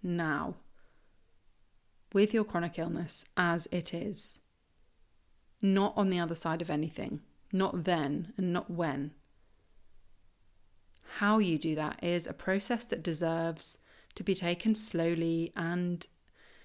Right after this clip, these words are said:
it deserves to be given a lot of care. It's the process I guide my clients through in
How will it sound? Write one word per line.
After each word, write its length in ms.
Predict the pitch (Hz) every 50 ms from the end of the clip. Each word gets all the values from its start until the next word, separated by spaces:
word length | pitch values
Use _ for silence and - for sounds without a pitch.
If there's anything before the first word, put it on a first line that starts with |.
| - - - - - - _ _ -
it 120 | 190 -
deserves 440 | - 190 175 208 196 196 196 190 -
to 60 | -
be 80 | - 190
given 260 | - 185 170 180 175
a 80 | - 185
lot 340 | 180 180 175 170 - -
of 140 | - - -
care. 540 | - - - 170 165 170 175 170 165 160 - - _ _ _ _ _ _ _ _ _ _ _ _ _ _ _ _ _ _ _ _ -
It's 220 | 196 202 - -
the 100 | - 196
process 560 | - - 202 202 208 208 - 233 214 202 - -
I 140 | 185 180 180
guide 340 | 170 - 180 175 175 175 -
my 100 | 180 165
clients 440 | 160 - - 165 175 165 - - -
through 460 | - - 170 165 160 160 170 175 - - - _ _
in 540 | - 185 175 170 170 170 170 170 180 170 160